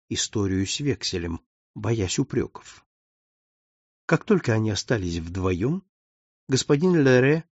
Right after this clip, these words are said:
в довольно откровенных выражениях поздравил Эмму с получением наследства, а потом стал болтать о самых различных вещах,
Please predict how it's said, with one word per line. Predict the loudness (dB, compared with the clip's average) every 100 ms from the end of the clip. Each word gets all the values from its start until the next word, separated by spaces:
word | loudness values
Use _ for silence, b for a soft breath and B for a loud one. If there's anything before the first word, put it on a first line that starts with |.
| -10
в | 2 8
довольно | 10 10 6 4
откровенных | 2 0 4 4 4 4
выражениях | 4 4 4 2 4 2 0
поздравил | 0 0 2 2 2 2 -2 0
Эмму | 2 4 4 2 0 _ -10
с | -6
получением | 0 2 2 2 2 2 2
наследства, | 0 -4 -6 -4 -4 -6 -4 -2 -4 _ _
а | -4 0
потом | 2 2
стал | 0 0 2
болтать | 4 2 2 -2 0
о | -4
самых | 0 -2 0
различных | -2 0 -4 -4 -8 -6
вещах, | -6 -4 -2 0 -2 -2